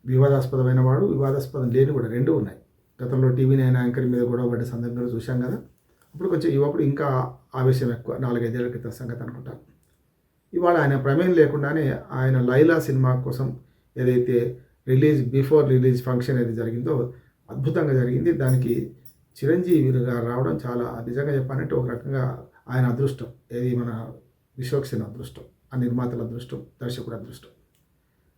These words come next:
కానీ అది ఏమైందంటే అందులోని మాటలు చిరంజీవి ఓ రకంగా, ఆ, వివాదాస్పదం అయితే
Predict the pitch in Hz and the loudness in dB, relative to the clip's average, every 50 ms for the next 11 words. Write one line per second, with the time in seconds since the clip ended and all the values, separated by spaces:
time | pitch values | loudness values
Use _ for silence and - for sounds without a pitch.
0 | _ _ 170 180 185 180 156 151 - 151 151 151 160 190 196 175 160 151 151 156 | _ _ -4 0 2 4 4 4 4 4 6 6 6 6 4 4 2 2 0 0
1 | - 160 139 - 110 - - - _ _ _ _ _ _ _ _ - 131 143 156 | 0 0 0 0 0 -4 -8 -12 _ _ _ _ _ _ _ _ -6 -2 2 4
2 | 156 160 147 147 139 127 127 131 147 156 - 139 127 135 - - - - - - | 6 6 6 6 6 4 4 4 4 2 2 2 2 2 0 -2 -6 -12 -6 -2
3 | 131 135 147 160 160 165 160 160 165 143 127 131 139 151 151 - 151 151 151 151 | 0 0 2 2 2 4 4 4 4 4 4 4 4 2 2 0 0 0 0 2
4 | 151 151 151 151 - - _ _ _ _ _ _ - 143 131 131 131 131 131 127 | 2 0 0 -2 -6 -12 _ _ _ _ _ _ -8 -4 0 2 4 4 4 4
5 | 131 131 127 127 127 131 131 - - - 139 135 131 127 127 131 131 131 135 139 | 4 4 2 2 2 0 -2 -4 -6 -6 -4 -2 -2 0 0 0 4 4 6 6
6 | 143 139 139 131 123 127 127 127 127 127 127 127 127 127 - 156 120 120 127 - | 6 6 4 4 2 0 -2 -2 0 2 2 4 4 4 4 4 4 4 2 -2
7 | - | -6